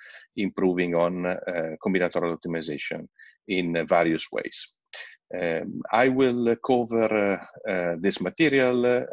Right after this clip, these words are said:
about the survey, plus a couple of, uh, uh, papers that, um, uh, I've been, uh, I wrote in the meantime, which are more on the research side and try to solve, uh, specific problems.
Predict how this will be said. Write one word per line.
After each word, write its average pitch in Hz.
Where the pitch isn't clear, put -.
about 90
the 95
survey, 117
plus 95
a 95
couple 95
of, 87
uh, 87
uh, 82
papers 117
that, 92
um, 85
uh, 87
I've 92
been, 90
uh, 82
I 90
wrote 107
in 95
the 85
meantime, 92
which 87
are 82
more 87
on 80
the 80
research -
side 87
and 85
try 87
to -
solve, 87
uh, 85
specific -
problems. 87